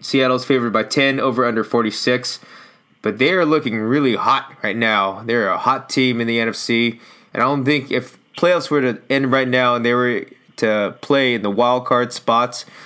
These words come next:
I don't think any team would really wanna play them because they are looking dangerous. They had a really nice, nice thirty to twenty-seven win at Carolina, where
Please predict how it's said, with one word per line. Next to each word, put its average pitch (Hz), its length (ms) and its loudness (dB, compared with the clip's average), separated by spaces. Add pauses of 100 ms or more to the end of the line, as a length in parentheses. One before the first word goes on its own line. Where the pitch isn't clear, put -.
(160)
I - 60 0
don't 170 100 0
think 156 180 0
any 135 180 2
team 135 220 0
would 123 80 0
really 123 220 2
wanna 117 200 0
play 120 220 0
them 123 200 -4
because 101 320 -2
they 120 180 2
are 113 380 2
looking 107 380 -4
dangerous. 98 580 -6
They 107 220 -2
had 110 260 0
a 101 340 -2 (680)
really 147 240 2
nice, 120 1040 -2 (240)
nice 123 960 -4 (560)
thirty 127 280 2
to 110 120 -2
twenty-seven 107 600 -4
win 110 300 -4 (360)
at 123 260 0
Carolina, 117 760 0
where 113 400 0